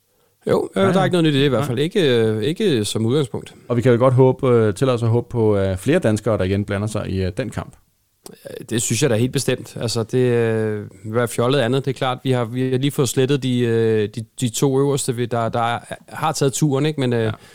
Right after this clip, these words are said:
Speaker 1: men der er der flere af dem der, som, som man godt kunne se for sig med et, med et godt år. Altså, det er klart, Rasmus, øh, Højgaard, han, han er den,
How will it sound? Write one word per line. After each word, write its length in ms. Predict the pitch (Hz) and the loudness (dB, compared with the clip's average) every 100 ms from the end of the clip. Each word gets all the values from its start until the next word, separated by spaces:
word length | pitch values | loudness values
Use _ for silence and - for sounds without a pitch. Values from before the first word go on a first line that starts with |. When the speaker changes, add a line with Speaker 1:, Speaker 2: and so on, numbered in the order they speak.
| - - - - _ - | -20 -20 -20 -20 _ -6
Speaker 1:
men 140 | - | -2
der 80 | 135 | -2
er 60 | - | -2
der 100 | 117 | -2
flere 220 | 131 127 | 2 2
af 60 | |
dem 160 | 139 131 | 4 4
der, 180 | 131 120 | 4 2
som, 540 | - 123 120 127 - 131 | 0 -2 -2 -2 -4 -4
som 220 | - 123 | -2 -2
man 180 | 117 117 | -4 -4
godt 220 | 113 120 | -4 0
kunne 140 | 147 | 0
se 200 | - 147 | 0 -2
for 200 | - 127 | 0 0
sig 180 | 131 131 | 0 0
med 120 | 123 | -2
et, 160 | 113 131 | -2 -2
med 100 | 123 | -2
et 100 | 110 | 0
godt 200 | 135 131 | 0 2
år. 160 | 120 | 2
Altså, 160 | 98 110 | 0 -2
det 60 | 120 | -2
er 40 | |
klart, 160 | 123 110 | -2 0
Rasmus, 520 | 113 - 123 110 127 | -2 0 -2 -2 -2
øh, 200 | 120 117 | 0 0
Højgaard, 440 | 120 123 123 110 | 0 0 0 0
han, 280 | 120 117 98 | -2 -2 -4
han 140 | 113 117 | -4 -4
er 60 | |
den, 480 | 117 117 113 113 | -4 -4 -4 -6